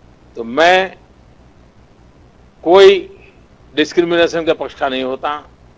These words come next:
कोई प्यारा, कोई कम प्यारा, ऐसा नहीं हो सकता, सब के सब अपने होने चाहिए।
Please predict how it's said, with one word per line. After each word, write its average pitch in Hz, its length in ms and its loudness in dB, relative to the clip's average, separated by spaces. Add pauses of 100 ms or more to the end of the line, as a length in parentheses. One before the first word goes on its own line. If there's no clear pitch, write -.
(300)
कोई 147 120 2
प्यारा, 147 600 2
कोई 135 300 -4 (100)
कम 156 140 -2
प्यारा, 139 600 -2 (800)
ऐसा 143 240 -4
नहीं 135 200 -4
हो 123 120 -6
सकता, 113 340 -12
सब - 340 -8
के 165 120 -2
सब 147 220 -4
अपने 135 240 -10
होने 107 280 -12
चाहिए। - 380 -20